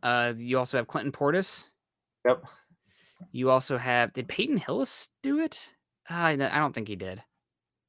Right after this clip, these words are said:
Speaker 2: I don't know if he did. Let me
Speaker 1: I think
Speaker 2: check.
Speaker 1: ma-, maybe Knowshon Reno did it, unless it was overall yardage, 'cause he was part of the pass game on that last year.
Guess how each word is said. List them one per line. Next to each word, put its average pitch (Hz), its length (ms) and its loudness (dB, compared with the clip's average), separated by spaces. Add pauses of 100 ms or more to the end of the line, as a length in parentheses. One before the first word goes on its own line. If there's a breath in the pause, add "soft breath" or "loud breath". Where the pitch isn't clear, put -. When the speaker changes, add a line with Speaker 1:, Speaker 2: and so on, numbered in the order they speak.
(560)
Speaker 2:
I 143 40 -2
don't 185 180 0
know 156 220 8
if 143 100 -2
he 127 220 -4 (800)
did. 113 520 2 (1400 soft breath)
Let 123 100 -18
me 120 160 -14 (100)
Speaker 1:
I 143 60 2
think 208 220 4
Speaker 2:
check. 170 80 -4
Speaker 1:
ma-, 160 160 4
maybe 151 240 6
Knowshon 151 360 4
Reno 135 280 2
did 131 180 6
it, 135 40 2
unless 135 300 2
it 151 40 2
was 131 180 0
overall 123 800 4
yardage, 117 360 2
'cause 120 120 -4
he 120 80 -2
was 113 80 -2
part 127 160 0
of 113 60 2
the 107 40 -2
pass 117 300 0
game 110 240 -2
on 104 60 -4
that 104 140 -2
last 104 280 2
year. 95 240 -8